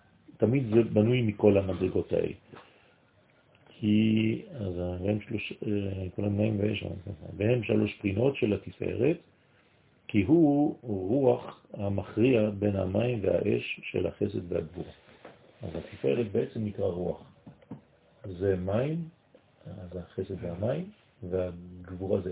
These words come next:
אש. בסדר? "והנה לא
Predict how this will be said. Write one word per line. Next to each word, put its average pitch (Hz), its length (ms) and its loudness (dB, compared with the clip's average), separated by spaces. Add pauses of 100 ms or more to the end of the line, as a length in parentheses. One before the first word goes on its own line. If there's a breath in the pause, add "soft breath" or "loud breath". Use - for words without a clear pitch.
(120)
אש. - 180 -20 (1120 loud breath)
בסדר? 127 200 0 (960 soft breath)
"והנה 117 420 4
לא 120 420 6